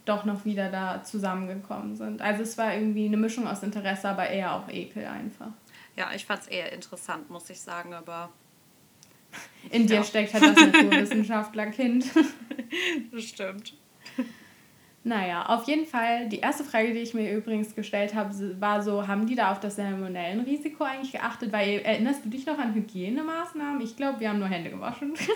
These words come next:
Speaker 1: <laughs>
Speaker 2: Die wissen gar nicht, was Hygiene ist, glaub ich, in der
Speaker 1: Nein,
Speaker 2: Schule.
Speaker 1: ich glaub auch nicht. <laughs>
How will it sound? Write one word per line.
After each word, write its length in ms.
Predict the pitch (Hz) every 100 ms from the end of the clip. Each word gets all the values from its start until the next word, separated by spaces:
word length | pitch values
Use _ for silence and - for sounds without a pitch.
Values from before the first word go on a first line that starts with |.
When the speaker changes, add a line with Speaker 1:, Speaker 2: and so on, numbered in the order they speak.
| 453
Speaker 1:
<laughs> 360 | - - - -
Speaker 2:
Die 140 | 185
wissen 260 | 190 190 175
gar 160 | 170
nicht, 180 | 180 185
was 160 | 190 -
Hygiene 440 | 185 - 180 180
ist, 420 | 175 185 - -
glaub 320 | - 190 196
ich, 240 | 208 214 -
in 180 | - 214
der 140 | 208 208
Speaker 1:
Nein, 40 |
Speaker 2:
Schule. 300 | 196 196 196
Speaker 1:
ich 40 |
glaub 220 | 220 202 -
auch 200 | 214 233
nicht. 420 | - 277 254
<laughs> 20 | -